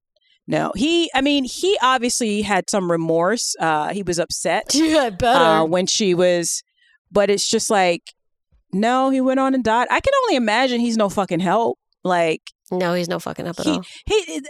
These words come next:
Speaker 1: people like that are even worse in a crisis. When you really need them to show up for you, those motherfuckers are worse. They get
Speaker 2: Listen.
Speaker 1: worse, and you're just like,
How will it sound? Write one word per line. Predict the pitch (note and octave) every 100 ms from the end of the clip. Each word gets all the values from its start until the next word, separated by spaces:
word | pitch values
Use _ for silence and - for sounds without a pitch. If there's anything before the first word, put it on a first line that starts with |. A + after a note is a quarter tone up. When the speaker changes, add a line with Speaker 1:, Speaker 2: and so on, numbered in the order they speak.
| - -
Speaker 1:
people | G#4+ C5+ C#5+
like | F#4+ A3+
that | G#3+ A3 A#3+
are | -
even | A3 A3 F#3 E3+
worse | F3+ F#3 F#3
in | E3
a |
crisis. | - D#3+ C#3+ - - - -
When | F3 F#3
you | F#3
really | E3+ G#3 G#3+ G#3+
need | G#3
them | G#3 G#3
to | G#3+
show | A3 G#3
up |
for | G3
you, | G#3+ G3+ G3+ G3+ - _ _ _ _ _
those | A#3+ D4+
motherfuckers | C#4 G3 F3 E3 D#3
are | D3
worse. | C#3+ - C#3+
They | F3
get |
Speaker 2:
Listen. | E3+ C3+
Speaker 1:
worse, | D3 C#3 E3
and | E3
you're | E3
just | D3+ -
like, | D2+ D3